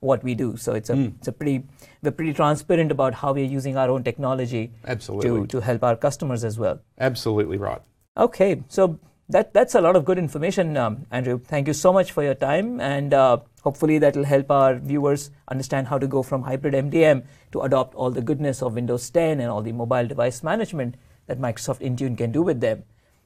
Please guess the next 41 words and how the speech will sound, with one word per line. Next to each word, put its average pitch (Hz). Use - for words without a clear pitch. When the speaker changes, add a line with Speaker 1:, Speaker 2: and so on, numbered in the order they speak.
Speaker 1:
So 139
I 139
hope 156
you 156
had 151
a, 135
uh, 123
knowledgeable 160
little, 165
uh, 156
segment 180
here. 180
And 147
if 139
you 160
have 170
any 185
questions, 190
feel 131
free 175
to 180
follow 156
M 135
S 143
Intune, 180
uh, 127
at 131
the 143
rate 135
M 143
S 139
Intune 143
on 143
Twitter. 233
Uh, 127
you 117
can 139
always 151
reach 160
us 175
through 110